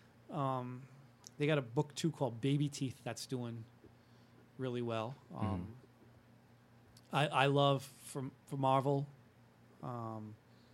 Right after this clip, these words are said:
Speaker 1: let me see. Marvel, I read Cable, Old Man Logan, which is, you know, Old Man Logan is,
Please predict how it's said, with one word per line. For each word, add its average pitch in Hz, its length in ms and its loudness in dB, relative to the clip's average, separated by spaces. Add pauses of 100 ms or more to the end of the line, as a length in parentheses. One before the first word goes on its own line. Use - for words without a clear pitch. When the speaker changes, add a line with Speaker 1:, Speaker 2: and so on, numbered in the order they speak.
(1160)
Speaker 1:
let - 60 -8
me 120 60 -6
see. 117 160 -6
Marvel, 170 640 2 (840)
I 135 120 0
read 131 320 -2
Cable, 156 380 4 (1120)
Old 143 220 4
Man 156 300 4
Logan, 151 440 6 (800)
which 160 180 4
is, 160 200 2 (160)
you 180 100 2
know, 160 140 6
Old 175 160 8
Man 175 160 4
Logan 156 240 4
is, 139 240 -4